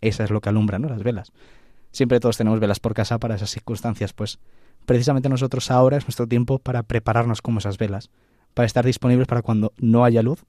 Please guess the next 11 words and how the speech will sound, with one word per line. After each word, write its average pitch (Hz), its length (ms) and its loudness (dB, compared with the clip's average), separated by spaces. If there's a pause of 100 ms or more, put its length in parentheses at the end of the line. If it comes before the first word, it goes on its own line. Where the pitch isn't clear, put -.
no 110 140 4
veamos 101 300 2
al 104 60 0
Señor, 117 360 4 (560)
estemos 107 280 -2
viviendo 104 220 2
un 101 60 2
desierto, 123 400 0
estemos 104 280 -4
en 101 100 -6
Cuaresma, 113 460 0